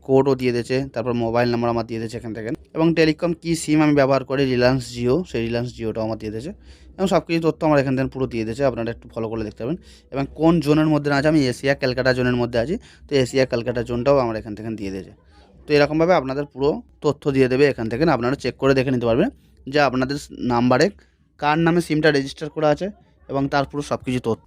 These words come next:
তো বন্ধুরা এই ছিল আসল ভিডিও। ভিডিওটা যদি একটু ভালো লেগে থাকে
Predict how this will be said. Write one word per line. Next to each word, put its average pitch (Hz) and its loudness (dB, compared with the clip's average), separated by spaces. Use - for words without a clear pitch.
তো 175 2
বন্ধুরা 185 6
এই 156 2
ছিল 180 -2
আসল 165 -2
ভিডিও। 135 -8
ভিডিওটা 165 2
যদি 185 2
একটু 170 0
ভালো 139 4
লেগে 143 2
থাকে 143 -8